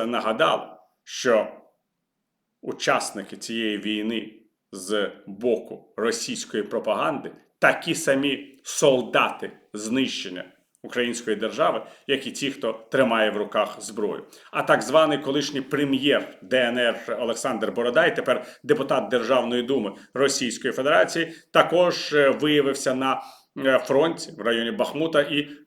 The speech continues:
потрапив під обстріл. Призначення Бородая так званим прем'єр-міністром Д Н Р у дві тисячі чотирнадцятому році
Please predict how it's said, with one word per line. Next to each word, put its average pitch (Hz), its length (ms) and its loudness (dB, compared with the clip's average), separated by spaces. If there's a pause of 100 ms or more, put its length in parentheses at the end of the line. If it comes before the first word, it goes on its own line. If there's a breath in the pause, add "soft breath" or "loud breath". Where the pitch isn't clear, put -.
(140)
потрапив 143 640 2
під 139 220 -4
обстріл. - 440 -6 (440)
Призначення 139 500 2
Бородая 123 680 2 (500)
так 127 160 4
званим 123 340 4
прем'єр-міністром 123 840 -2
Д 123 80 0
Н 131 160 2
Р 156 160 4
у 120 60 0
дві 110 140 -6
тисячі 127 280 -8
чотирнадцятому 123 880 -2
році 156 320 -4